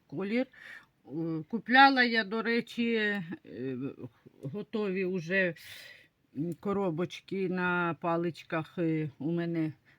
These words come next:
лавандового кольору стоять. Я ще вирішила зробити ось такі помаранчеві. Так, флористична стрічка, фетр в колір стрічки.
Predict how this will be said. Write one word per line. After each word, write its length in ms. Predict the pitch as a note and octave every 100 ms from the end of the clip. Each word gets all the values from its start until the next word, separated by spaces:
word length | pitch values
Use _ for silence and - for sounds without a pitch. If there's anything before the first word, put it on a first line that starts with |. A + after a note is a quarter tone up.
| -
лавандового 760 | F#3+ G3 D#3+ D#3 D#3 F3+ G#3
кольору 440 | - A3+ A3+ A#3 A#3+
стоять. 540 | - A3+ A3+ A3+ -
Я 160 | F3+ G#3+
ще 160 | -
вирішила 460 | F#3 G3 G#3 F#3+ F#3+
зробити 420 | E3+ D#3+ F3+ -
ось 80 | D#3+
такі 300 | - D3 E3+
помаранчеві. 840 | - F3 F3 D3+ C3+ C#3 C3+ C#3 C#3 - - - -
Так, 200 | E3+ C#3+ - -
флористична 920 | - A3 A3 G#3 - F#3+ F3 - E3
стрічка, 840 | D3+ - E3 C#3 - - G#3 A#3 C4 - _ _ _ - - - - -
фетр 560 | - G3+ E3+ F3+ C4 - _ _ - - - - - - - _ _ _ _ _ _ - _
в 160 | - -
колір 380 | A#3 A3+ A3+
стрічки. 720 | A3+ - A3+ A3 - - A3+